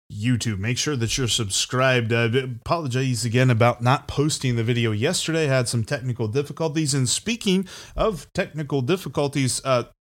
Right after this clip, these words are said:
Steve's power went out <laughs> as we tried to go into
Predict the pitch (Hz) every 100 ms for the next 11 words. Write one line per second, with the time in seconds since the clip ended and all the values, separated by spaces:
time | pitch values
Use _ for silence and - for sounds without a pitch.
0 | _ - - 202 - - - 135 127 110
1 | 110 104 92 - 107 151 - 135 117 160
2 | 135 127 127 156 135 135 151 131 - 131